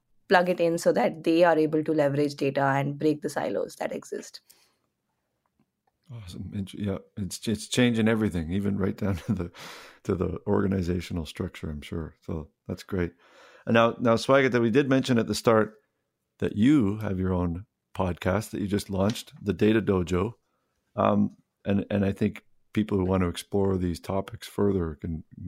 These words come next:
Speaker 2: can, can go there. Like, uh, what, tell us about the podcast. You know, what, what, what led you to start it? What,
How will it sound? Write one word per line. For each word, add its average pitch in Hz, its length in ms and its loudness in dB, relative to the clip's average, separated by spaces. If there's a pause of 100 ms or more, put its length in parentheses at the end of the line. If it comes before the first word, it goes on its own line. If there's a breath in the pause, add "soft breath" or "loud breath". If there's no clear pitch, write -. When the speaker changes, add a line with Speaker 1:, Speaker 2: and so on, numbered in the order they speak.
(120)
Speaker 2:
can, 82 200 -8 (120)
can 85 320 -6
go 95 220 -2
there. 90 380 -2 (100)
Like, 101 180 -4 (720 soft breath)
uh, - 60 -8 (300)
what, - 420 -2
tell 156 180 -2
us 180 140 0
about 120 220 0
the 107 60 -6
podcast. 90 580 -6
You - 80 -6
know, 95 120 -2
what, 101 260 -4
what, 107 260 -4 (260)
what 104 360 -4
led 107 200 0
you 104 120 0
to 90 380 -2
start 107 360 2
it? 113 120 0 (120)
What, 104 240 -2